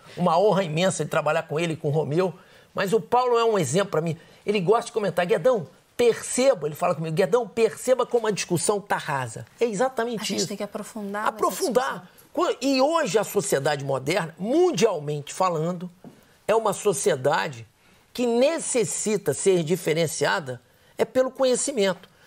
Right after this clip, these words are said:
Speaker 1: As pessoas que estão hoje de uma forma mais equilibrada, que estão tendo mais prosperidade, que estão vivendo de forma mais equilibrada, elas se aprofundam no conhecimento de determinadas coisas. Elas estudam aquilo,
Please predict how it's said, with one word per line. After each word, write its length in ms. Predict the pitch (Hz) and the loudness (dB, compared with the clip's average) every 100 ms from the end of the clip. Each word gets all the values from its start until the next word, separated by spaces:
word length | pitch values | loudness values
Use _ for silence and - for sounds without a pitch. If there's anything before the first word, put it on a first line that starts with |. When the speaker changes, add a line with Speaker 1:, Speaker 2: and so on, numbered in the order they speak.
| - | -4
Speaker 1:
As 140 | 202 | -2
pessoas 800 | - 240 180 - 294 330 226 - | 2 2 2 2 2 2 2 -2
que 100 | - | -6
estão 420 | 160 - 196 160 | -4 -2 -2 0
hoje 300 | 160 170 127 | 2 2 0
de 60 | 135 | -2
uma 140 | 165 | -2
forma 320 | 139 190 175 156 | -2 -2 -2 -2
mais 260 | 180 180 | -2 -2
equilibrada, 800 | 170 175 196 165 165 165 156 156 - _ _ - | -4 -4 -4 0 0 0 -4 -10 -16 _ _ -8
que 80 | |
estão 280 | 160 - 196 | -4 0 -2
tendo 240 | 175 185 160 | 0 -2 0
mais 220 | 170 - | -2 -4
prosperidade, 960 | 151 143 - 160 143 165 170 165 143 | -4 -4 -2 -2 0 0 0 -4 -8
que 120 | 143 147 | -8 -6
estão 320 | 113 165 156 - _ | -2 -2 -2 -8 _
vivendo 480 | 143 180 139 202 180 | -4 -2 0 0 0
de 80 | 143 | -2
forma 320 | - 156 151 | 0 -2 -2
mais 220 | 151 135 | -4 -4
equilibrada, 520 | 139 135 131 170 214 - _ - | -6 -6 -2 -2 -2 -10 _ -4
elas 160 | 262 208 | -2 2
se 80 | 277 | 0
aprofundam 880 | 294 262 202 - 254 311 220 156 - _ | 2 0 0 0 0 0 0 -2 -4 _
no 140 | 233 | -4
conhecimento 960 | 262 254 220 269 - 226 190 226 294 185 | 0 2 4 2 0 -2 2 2 2 0
de 120 | 185 | -4
determinadas 720 | 170 165 160 175 170 160 139 | -4 -2 -4 -2 -4 -4 -6
coisas. 260 | - 117 113 _ - - | -8 -10 -12 _ -20 -4
Elas 260 | - 262 190 | 0 0 0
estudam 640 | 214 - - 311 269 196 | -8 -8 -2 0 2 0
aquilo, 480 | 151 - 196 208 247 | 0 -2 0 0 -2